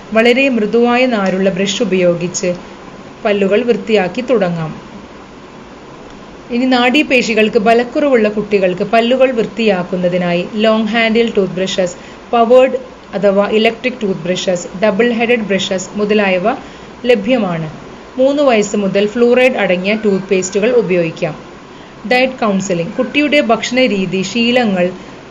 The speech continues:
കു-, ഏ, എന്നിവ ചോദിച്ചു മനസ്സിലാക്കി അതിൽ ദന്തക്ഷയത്തിന് കാരണമായേക്കാവുന്നവയെ മാറ്റി നിർത്തി പോഷകസമ്പുഷ്ടമായ ഭക്ഷണങ്ങൾ സജസ്റ്റ് ചെയ്യാം. ഇനി ഡെന്റൽ ക്ലിനിക്കുകളിൽ ചെയ്യാവുന്ന ചികിത്സാ രീ-, രീതികൾ എന്തെല്ലാമെന്ന് നോക്കാം.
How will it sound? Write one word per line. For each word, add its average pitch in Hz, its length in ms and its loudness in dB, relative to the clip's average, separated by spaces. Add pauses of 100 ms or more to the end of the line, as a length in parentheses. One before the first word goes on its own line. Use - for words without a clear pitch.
(160)
കു-, - 420 -8
ഏ, 214 200 2
എന്നിവ 233 340 4
ചോദിച്ചു 240 480 0
മനസ്സിലാക്കി 190 720 0
അതിൽ 214 380 0
ദന്തക്ഷയത്തിന് 262 680 2
കാരണമായേക്കാവുന്നവയെ 190 1300 0
മാറ്റി 208 360 0
നിർത്തി 196 340 0
പോഷകസമ്പുഷ്ടമായ 214 1200 0
ഭക്ഷണങ്ങൾ 202 580 -2
സജസ്റ്റ് 262 500 -2
ചെയ്യാം. 160 360 -2 (840)
ഇനി 277 140 -2
ഡെന്റൽ 285 340 2
ക്ലിനിക്കുകളിൽ 214 640 0
ചെയ്യാവുന്ന 190 520 0
ചികിത്സാ 220 520 -2
രീ-, 185 540 0
രീതികൾ 196 440 0
എന്തെല്ലാമെന്ന് 202 720 0
നോക്കാം. 165 360 -6